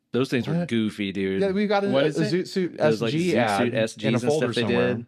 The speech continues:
Speaker 3: Oh, yeah, yeah.
Speaker 1: Multiply, and, like, every ply was a different color. And
Speaker 3: Yeah.
Speaker 1: it looked like biting through, like, a jawbreaker
Speaker 3: Yeah.
Speaker 1: or something.
Speaker 2: They're
Speaker 1: A
Speaker 2: collector's item
Speaker 1: gobstopper.
Speaker 2: now.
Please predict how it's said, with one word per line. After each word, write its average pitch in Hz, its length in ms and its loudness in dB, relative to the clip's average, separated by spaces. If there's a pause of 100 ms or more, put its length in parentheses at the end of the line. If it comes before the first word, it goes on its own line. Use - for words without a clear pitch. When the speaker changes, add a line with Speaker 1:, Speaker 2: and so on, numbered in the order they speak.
(140)
Speaker 3:
Oh, 233 460 0
yeah, 190 140 -2
yeah. 220 100 6 (100)
Speaker 1:
Multiply, 123 540 0
and, 117 100 0
like, 104 160 -2
every 113 160 0
ply 113 300 0
was 107 160 0
a - 20 -2
different 107 320 -4
color. 110 480 0
And 127 100 4
Speaker 3:
Yeah. 143 260 2 (100)
Speaker 1:
it 120 40 2
looked 147 160 2
like 139 160 2
biting 123 380 -2
through, 117 300 0
like, 107 160 0
a 101 60 0
jawbreaker 95 420 0
Speaker 3:
Yeah. 156 240 2
Speaker 1:
or 107 80 -8
something. - 340 -10
Speaker 2:
They're 120 140 -2
Speaker 1:
A 113 60 -2
Speaker 2:
collector's 113 500 2
item 95 240 2
Speaker 1:
gobstopper. - 20 0
Speaker 2:
now. 101 300 -2